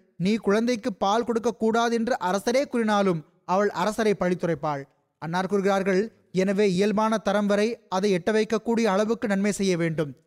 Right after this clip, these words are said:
ஏனென்றால் ஒரு விஷயம் முன்னேற்றம் அடைந்து அடைந்து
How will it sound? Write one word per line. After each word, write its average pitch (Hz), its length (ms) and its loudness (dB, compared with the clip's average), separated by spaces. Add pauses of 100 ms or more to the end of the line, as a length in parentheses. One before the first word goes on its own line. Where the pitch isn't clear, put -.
(160)
ஏனென்றால் 185 640 0 (240)
ஒரு 185 200 4
விஷயம் 247 540 0
முன்னேற்றம் 202 560 0
அடைந்து 190 380 0
அடைந்து 175 580 0